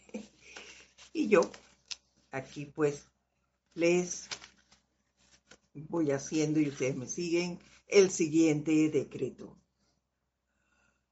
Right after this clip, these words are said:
Con todo el amor, sabiduría, poder y autoridad de la magna presencia de Dios, yo soy que yo soy,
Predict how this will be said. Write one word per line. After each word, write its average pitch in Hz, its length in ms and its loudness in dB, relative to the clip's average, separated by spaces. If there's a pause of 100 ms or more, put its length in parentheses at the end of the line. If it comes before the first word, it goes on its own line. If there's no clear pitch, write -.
(420)
Con 175 340 -4
todo 233 300 10
el 233 120 10
amor, 147 720 6
sabiduría, 151 1080 2 (300)
poder 208 640 6
y 196 100 6
autoridad 165 720 2
de 175 140 -2
la 151 140 0
magna 180 540 0
presencia 170 880 0
de 143 140 -2
Dios, 175 380 0
yo 165 260 -2
soy 180 480 2
que 143 260 -8
yo 175 280 0
soy, 165 600 -2